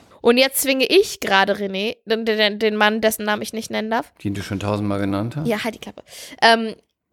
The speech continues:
Speaker 1: eine Serie zu gucken mit der Zoe Saldana, weißt du, die von, ähm, na, wie heißen die mit den blauen Men-, Menschen nochmal?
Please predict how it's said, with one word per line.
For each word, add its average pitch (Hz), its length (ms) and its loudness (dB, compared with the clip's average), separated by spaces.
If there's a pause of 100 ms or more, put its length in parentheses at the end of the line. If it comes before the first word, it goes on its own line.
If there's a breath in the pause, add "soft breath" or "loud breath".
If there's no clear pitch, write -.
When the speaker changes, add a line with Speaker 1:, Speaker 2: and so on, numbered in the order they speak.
(640)
Speaker 1:
eine 233 140 2
Serie 247 300 2
zu 311 120 -2
gucken 269 320 -4
mit 240 200 0
der 226 180 6
Zoe 226 300 6
Saldana, 220 600 2 (140)
weißt - 200 -4
du, - 20 -6
die 226 140 -4
von, 214 560 4
ähm, 208 500 0 (300 soft breath)
na, 247 300 0 (120)
wie 269 140 -2
heißen 277 260 4
die 269 80 2
mit 269 100 0
den 262 120 -2
blauen 254 240 6
Men-, 285 240 -2 (380)
Menschen 269 460 -6
nochmal? 294 360 -4